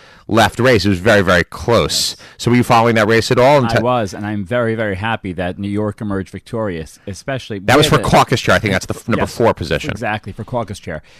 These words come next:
Speaker 2: which is the same position that, uh, Joe Crowley occupied before he lost to, uh, Alexandra Ocasio-Cortez. So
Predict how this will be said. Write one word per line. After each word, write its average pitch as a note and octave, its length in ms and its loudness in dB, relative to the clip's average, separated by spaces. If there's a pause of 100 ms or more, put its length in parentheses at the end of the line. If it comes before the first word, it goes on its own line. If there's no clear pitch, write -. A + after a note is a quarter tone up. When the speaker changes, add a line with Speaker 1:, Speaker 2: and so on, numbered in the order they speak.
(160)
Speaker 2:
which A#2 160 -8
is G#2+ 80 -8
the G2+ 100 -8
same A#2+ 220 -6
position G2 480 -6
that, F2+ 420 -6
uh, F#2+ 220 -4
Joe G2+ 240 -6
Crowley A2+ 640 -2 (300)
occupied F#2 640 -6
before F#2 340 -6
he F2 320 -10
lost F2+ 440 -8
to, F2 400 -8 (300)
uh, - 40 -12
Alexandra F2+ 600 -6
Ocasio-Cortez. F2+ 880 -8
So G2 300 -6